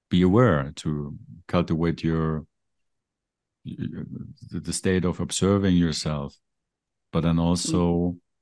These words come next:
Speaker 1: setting an intention or being focused on the heart. Is, is that what, what?
Speaker 2: Yeah, it's basically that. What,
Speaker 1: Yeah.
Speaker 2: what, what are you serving? Have you ever
Speaker 1: Hmm.
Speaker 2: asked yourself what you're serving? That will tell you a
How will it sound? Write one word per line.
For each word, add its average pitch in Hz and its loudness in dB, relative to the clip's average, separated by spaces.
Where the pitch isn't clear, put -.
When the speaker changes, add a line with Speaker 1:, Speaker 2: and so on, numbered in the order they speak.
Speaker 1:
setting 87 0
an 80 2
intention 80 -2
or - -4
being 85 2
focused - -4
on 85 -4
the 85 -2
heart. 87 -2
Is, - -6
is - -8
that 87 0
what, 92 -4
what? 85 -4
Speaker 2:
Yeah, 277 6
it's - -2
basically - 2
that. 156 2
What, 156 2
Speaker 1:
Yeah. 160 8
Speaker 2:
what, 165 4
what 156 4
are 202 4
you 220 6
serving? - 2
Have 147 4
you 160 6
ever 175 6
Speaker 1:
Hmm. 143 4
Speaker 2:
asked 151 0
yourself 196 -2
what 151 -4
you're - -6
serving? 214 -4
That 160 4
will 196 2
tell 185 6
you 156 4
a - 6